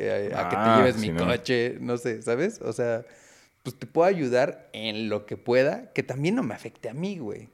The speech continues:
Speaker 1: ¿no?
Speaker 2: Sí, claro, pero siempre, ¿eh? O sea, con la
Speaker 1: Ajá.
Speaker 2: pareja también.
Speaker 1: Sí.
Speaker 2: O sea, es como, yo a veces hasta lo, lo enfatizo,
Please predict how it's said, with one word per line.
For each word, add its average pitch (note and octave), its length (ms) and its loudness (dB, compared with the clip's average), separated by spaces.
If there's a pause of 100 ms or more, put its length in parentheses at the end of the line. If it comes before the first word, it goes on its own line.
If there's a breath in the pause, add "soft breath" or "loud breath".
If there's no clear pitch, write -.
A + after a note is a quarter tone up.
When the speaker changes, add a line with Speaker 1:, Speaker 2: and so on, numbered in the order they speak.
(120)
Speaker 1:
¿no? D#3+ 200 -6 (280)
Speaker 2:
Sí, - 180 2
claro, E3 280 6
pero A2 160 4
siempre, A#2 540 4
¿eh? - 100 -2
O G2+ 120 0
sea, G2 260 2
con F#2 120 2
la F2+ 60 6
Speaker 1:
Ajá. C#3 80 4
Speaker 2:
pareja D3+ 200 6
también. A2+ 420 4 (240 loud breath)
Speaker 1:
Sí. - 180 0
Speaker 2:
O G#2 60 4
sea, C3+ 100 6
es C#3 60 4
como, C#3+ 520 6 (380 loud breath)
yo C3 340 4
a - 40 10
veces D#3+ 340 4
hasta A2 300 4
lo, F2+ 840 6 (760)
lo F#2 420 2
enfatizo, B2 1000 2